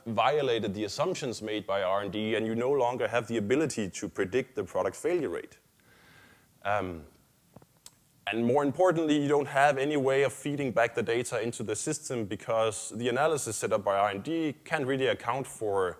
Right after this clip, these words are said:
something being offset. Everything has to be on target. Um,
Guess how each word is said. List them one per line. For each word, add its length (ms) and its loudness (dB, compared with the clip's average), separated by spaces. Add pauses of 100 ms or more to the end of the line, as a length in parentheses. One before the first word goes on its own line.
(160)
something 460 -4
being 240 -4
offset. 480 -4 (100)
Everything 360 -4
has 160 -4
to 80 -8
be 180 -4
on 180 -6
target. 460 -4 (960)
Um, 300 -10